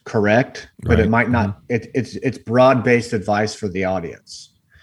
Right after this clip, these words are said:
Speaker 1: right? They're not sitting there as a fiduciary giving you advice one-on-one.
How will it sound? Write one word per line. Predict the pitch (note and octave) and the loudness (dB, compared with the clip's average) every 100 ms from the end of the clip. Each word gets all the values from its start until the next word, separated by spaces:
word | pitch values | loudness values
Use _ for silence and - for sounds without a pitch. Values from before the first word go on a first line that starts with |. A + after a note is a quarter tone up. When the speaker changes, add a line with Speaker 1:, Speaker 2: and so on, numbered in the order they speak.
| _ _ | _ _
Speaker 1:
right? | G2 G#2 G#2+ | -2 0 2
They're | A#2+ | 2
not | C#3 - | 2 0
sitting | - B2+ B2 | -2 -2 0
there | A2 G#2+ | 0 0
as | G#2+ F#2+ | 0 -4
a | |
fiduciary | - G#2+ A#2 B2 A2 G2 G2 F#2+ G2 - _ _ | -10 -2 0 2 0 -2 0 -2 -4 -10 _ _
giving | B2 A2 G#2+ | -4 -2 -2
you | G#2+ G#2 | 0 -2
advice | G2 G2 F#2+ | -2 -4 -4
one-on-one. | G#2 G2+ F#2+ F#2 F#2 F#2+ C2+ | -6 -6 -6 -10 -10 -10 -12